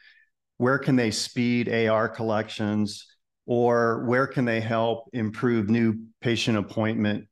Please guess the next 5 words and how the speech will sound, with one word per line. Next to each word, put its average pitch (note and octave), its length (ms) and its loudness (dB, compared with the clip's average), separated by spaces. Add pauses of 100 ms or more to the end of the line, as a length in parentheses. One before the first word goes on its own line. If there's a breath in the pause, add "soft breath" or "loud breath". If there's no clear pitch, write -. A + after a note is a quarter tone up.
conversions? G#2 840 -2 (480 loud breath)
And C3 80 0
I C#3 40 0
believe D3 380 2
by, A#2 400 2